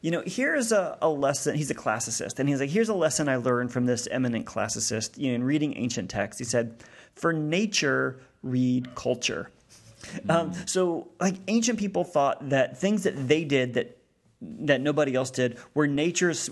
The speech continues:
Speaker 1: ways and that were civilized. And what everybody else did that was different was barbaric.
Speaker 2: Mm.
Speaker 1: Um, and we still think that, even though we know that there are multiple cultures and things are, are just different. So, um, like, when you think that something is according to nature or design,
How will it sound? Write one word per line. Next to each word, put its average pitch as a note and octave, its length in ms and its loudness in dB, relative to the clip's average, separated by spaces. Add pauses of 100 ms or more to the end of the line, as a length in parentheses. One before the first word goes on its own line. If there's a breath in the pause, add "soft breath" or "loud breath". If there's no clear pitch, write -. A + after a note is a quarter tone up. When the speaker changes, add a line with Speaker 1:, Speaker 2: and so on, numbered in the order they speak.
Speaker 1:
ways C3+ 420 0
and C3+ 100 2
that - 80 -4
were B2+ 100 -4
civilized. A2 680 0 (300 loud breath)
And D#3 320 2
what D3+ 160 2
everybody E3 380 2
else C3+ 160 2
did C#3+ 180 2
that B2 120 2
was A#2 120 -4
different C3 420 0
was C3 200 0
barbaric. A#2 500 -2 (180)
Speaker 2:
Mm. F3+ 300 -6
Speaker 1:
Um, C#3+ 400 4
and E3 240 2
we G#3 80 4
still C4+ 420 2
think D3 320 0
that, A#2+ 280 4
even F3 240 2
though D#3+ 80 8
we D3 160 0
know D3+ 160 2
that A#2+ 160 0
there C3 100 6
are B2+ 60 4
multiple B2+ 340 -2
cultures B2+ 420 -2
and A#2 140 -4
things A#2+ 380 -4
are, A2 260 0
are A#2+ 80 0
just A2+ 220 -6
different. - 340 -12
So, F3 400 2 (460 loud breath)
um, D3+ 200 -2
like, E3 140 0
when G3+ 220 2
you F#3+ 80 0
think A#3 300 0
that B3 100 -2
something E3+ 340 -2
is C#3+ 220 2
according C3+ 520 0
to C3+ 120 2
nature A#2+ 680 2
or B2 380 2
design, G#2+ 1120 -2